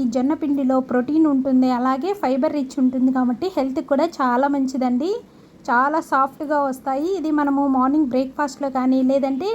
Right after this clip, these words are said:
నైట్ కానీ ఇలా తీసుకోవచ్చు. చాలా బాగుంటాయి. ఇప్పుడు ఈ జొన్నపిండి పరాటా ఎలా చేసుకోవాలో చూపిస్తాను. ముందుగా మనము పిండి కలుపుకోవటానికి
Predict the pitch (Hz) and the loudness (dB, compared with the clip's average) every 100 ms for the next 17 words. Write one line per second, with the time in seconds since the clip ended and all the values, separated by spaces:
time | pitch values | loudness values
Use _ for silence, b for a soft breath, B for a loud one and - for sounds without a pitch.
0 | 480 B B B 269 285 277 302 277 285 | -6 B B B -4 -2 -2 0 2 2
1 | 440 320 285 269 262 262 277 262 254 339 | 0 0 0 0 -2 -2 0 0 0 -2
2 | 415 359 269 269 269 269 262 262 262 359 | -2 0 0 0 0 2 0 0 0 -2
3 | - 349 320 262 277 294 320 311 262 247 | -4 -2 -2 0 0 0 0 0 2 0
4 | 254 285 339 269 277 277 262 - 247 277 | 0 0 0 0 0 0 -2 -2 0 0
5 | 320 254 254 - 240 240 440 - - _ | -2 -4 -4 -4 -2 0 0 -4 -18 _
6 | _ _ _ _ _ _ _ _ _ - | _ _ _ _ _ _ _ _ _ -6
7 | 277 285 311 330 285 269 415 - 269 320 | 2 2 4 2 2 0 -4 -2 -2 -2
8 | 294 269 - 262 262 254 262 | -2 -4 -2 -2 0 0 0